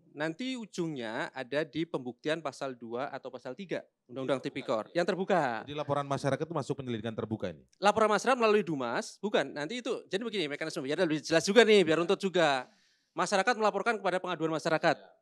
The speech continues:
Speaker 1: <clears throat> Dumas. Dumas melakukan verifikasi dan analisa. Laporan ini apakah masuk kategori yang mana? Oke, pidana. Pidana yang mana nih?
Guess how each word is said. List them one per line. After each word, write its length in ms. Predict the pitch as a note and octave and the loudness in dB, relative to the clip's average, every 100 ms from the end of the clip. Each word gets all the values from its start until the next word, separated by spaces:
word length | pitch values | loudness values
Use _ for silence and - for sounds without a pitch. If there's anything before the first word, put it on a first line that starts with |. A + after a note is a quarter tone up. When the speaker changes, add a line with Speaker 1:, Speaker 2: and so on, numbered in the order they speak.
| _ | _
Speaker 1:
<clears throat> 320 | - D#3+ B2 - | -6 -6 -6 -2
Dumas. 420 | D#3+ D3+ A#2+ - _ _ _ | 4 4 4 -6 _ _ _
Dumas 320 | E3 D#3+ A3 | -4 0 0
melakukan 480 | - F#3+ F#3+ G#3 G3 | 2 0 2 0 -2
verifikasi 720 | G3 F#3 F3+ F3 C#3+ - G#2+ - _ _ _ _ _ _ _ _ _ _ _ | -4 -6 -6 -6 -6 -8 -14 -16 _ _ _ _ _ _ _ _ _ _ _
dan 320 | _ C#3 E3+ F3 | _ -2 0 0
analisa. 480 | E3+ D#3+ C3 A#2+ G2+ _ _ _ _ _ _ _ | 0 -2 -2 -6 -6 _ _ _ _ _ _ _
Laporan 400 | - A#2+ E3+ F3+ | -8 -4 2 2
ini 240 | G3 G#3+ B3+ | 2 -2 -2
apakah 480 | F#3+ - F#3+ G#3+ G3 | -4 -6 -4 -6 -8
masuk 640 | - G3 F#3 - - A#3+ - | -6 -4 -4 -4 -4 -4 -2
kategori 480 | G#3+ G#3+ F#3 E3 E3+ | -2 -2 -2 -2 -2
yang 80 | |
mana? 240 | E3+ D3 G#2+ _ _ _ _ _ _ _ _ _ _ _ _ _ _ - | -4 -6 -8 _ _ _ _ _ _ _ _ _ _ _ _ _ _ -16
Oke, 500 | B2 A3 G3 - _ | -4 -2 -2 -6 _
pidana. 480 | G#3 F3+ F#3+ A3+ D3+ - _ - G2+ | -2 2 2 2 -2 -6 _ -20 -10
Pidana 320 | - G3+ A3 | 2 6 8
yang 160 | B3 C#4+ | 6 6
mana 240 | F4 D4 | 4 2
nih? 240 | C4 B3 | 0 -4